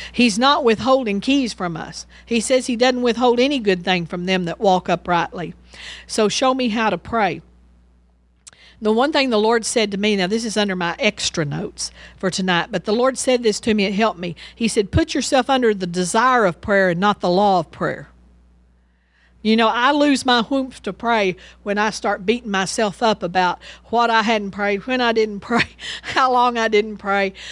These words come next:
you know, "Oh, God, I don't understand. I'm just not, I just, <laughs> I just," you know, when I put myself under the law of prayer, I get all out of whack where prayer is concerned. And I actually begin to not have a desire to pray.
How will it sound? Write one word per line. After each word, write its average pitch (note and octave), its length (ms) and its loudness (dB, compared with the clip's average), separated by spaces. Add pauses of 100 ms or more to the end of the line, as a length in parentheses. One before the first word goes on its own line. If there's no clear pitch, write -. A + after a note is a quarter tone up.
(160)
you A3+ 160 0
know, F#3 360 2 (220)
"Oh, B3+ 240 2
God, G3+ 260 2
I G3 120 4
don't A#3 180 -4
understand. A3 560 -4
I'm A#3 180 2
just B3 200 0
not, A#3+ 200 2
I A3 180 0
just, G#3+ 280 -6
<laughs> - 0 -
I A3 400 -4
just," G3 260 -4 (300)
you A3+ 100 0
know, G3 200 2
when G#3 180 0
I C4 140 4
put D4 200 0
myself A#3+ 460 -2
under A3+ 260 2
the F#3 120 -4
law G#3+ 320 2
of F3+ 100 -8
prayer, F#3+ 300 -4 (260)
I A3 140 0
get G#3+ 180 -2
all A3 380 0
out A3 120 0
of G#3+ 140 -6
whack G3 300 -2
where F3 80 -6
prayer F3 300 -4
is D3+ 120 -10
concerned. E3 560 -16
And G3+ 160 0
I A3+ 200 4
actually G#3+ 340 0
begin G3 340 0
to G3 100 -6
not G3 280 2
have G3 240 2
a F#3 40 -2
desire F3+ 460 2
to E3 160 -8
pray. F3+ 420 -4